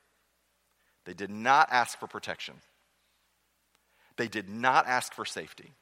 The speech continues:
They did not ask for security. They did not ask that the plans of their enemies be foiled. In fact, they recognized that the plans of the enemies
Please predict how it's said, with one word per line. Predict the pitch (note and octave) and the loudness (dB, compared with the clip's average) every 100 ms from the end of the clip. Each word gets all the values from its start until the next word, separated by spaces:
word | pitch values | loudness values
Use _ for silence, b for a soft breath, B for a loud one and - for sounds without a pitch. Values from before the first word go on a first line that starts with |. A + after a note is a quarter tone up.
| _ _ _ _ _ _ _ b b b | _ _ _ _ _ _ _ b b b
They | A#2 | -6
did | A2 A2+ | -4 -4
not | A2 B2 D#3 | 2 4 4
ask | C3+ C3 - | 6 2 2
for | - | -8
security. | - G#2 - E2+ C#2+ - _ _ _ _ _ _ _ _ _ _ _ _ _ b - | -8 -10 -12 -14 -14 -20 _ _ _ _ _ _ _ _ _ _ _ _ _ b 4
They | D#3 | 4
did | F3 G3 | 4 4
not | F3+ F#3+ - | 8 8 8
ask | D3+ E3 E3+ - B B | 8 8 4 -6 B B
that | C#3+ | -2
the | C3 | -2
plans | - D#3+ D#3+ F3 G3 G3+ G3 - b | -4 0 2 2 0 -2 -6 -10 b
of | - C3+ | 2 4
their | C#3 C#3 | 4 4
enemies | C#3 F3 F#3 F#3+ F#3 - _ A#2+ | 2 0 -2 -4 -6 -10 _ -6
be | D3+ | -6
foiled. | - F#3 G3 C3+ G#2+ | -4 0 2 2 0
In | A#2+ | -4
fact, | A2 F#3 D#3+ - A#2 | 4 6 6 4 2
they | C#3 G3+ | 2 4
recognized | D#3+ D3 C3+ A#2+ A#2+ B2+ C3+ B B | 0 0 -4 0 0 0 -4 B B
that | E3 | -2
the | B2 | -2
plans | - D#3+ F3 F#3 | -2 0 0 0
of | D3 | -4
the | B2 B2+ | -4 -2
enemies | D#3+ E3+ A#2 A#2 | -2 -2 -6 -8